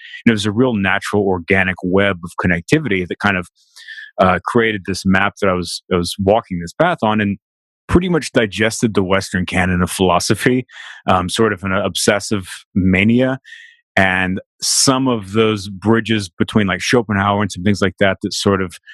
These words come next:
nodded to Eastern thought, made me go over and get interested in Eastern thought. And whenever I first started reading those books, I had the same type of experience that was like, "Wow, not only this is how I think, but this is what I think." This is kind of an ethos in which I think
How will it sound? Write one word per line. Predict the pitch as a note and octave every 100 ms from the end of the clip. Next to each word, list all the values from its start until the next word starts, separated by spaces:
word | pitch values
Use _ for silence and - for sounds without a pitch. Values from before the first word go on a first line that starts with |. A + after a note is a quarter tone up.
| -
nodded | F#2+ F#2 F#2+ F#2
to | G2
Eastern | G2 G#2 - F#2+ E2+
thought, | F#2+ F#2 F#2 _ _ _ _ - - - _ _
made | A2+ A2+
me | G#2+
go | G#2 A#2
over | A2 G#2+
and | G#2 G2+
get | A#2+
interested | B2+ A#2 A2 - F#2+
in |
Eastern | A2+ D#3 - A#2+
thought. | A#2 G#2+ G2 -
And | A#2+
whenever | A#2+ A2
I | G#2+
first | - C3 A#2+ - - -
started | - - A#2 G2+ G2 -
reading | G#2+ G#2+ F#2+
those | G2+ B2+
books, | G2+ G#2+ G#2 - - -
I |
had | F2 F2+
the | F2
same | - B2+ B2+
type | A#2 A#2
of | F#2+
experience | G2+ - - A#2 A2 G2
that | G2+
was | F#2 F2+
like, | F#2 -
"Wow, | A2 A2
not | G#2+ G2+
only | G2+ F#2
this | D#2+ G2
is | F2 -
how | F2+
I | F#2
think, | G2 E2+
but | F2+
this | G2 -
is | E2+
what | E2+ F#2 E2
I | D2+
think." | - - - -
This | A2 -
is | G2 - _ - - - _
kind | - A2+
of | F#2
an | G#2+
ethos | B2 A#2 - G#2+ G#2
in | G2
which | F#2+ G#2
I | G2
think | G2+ F#2+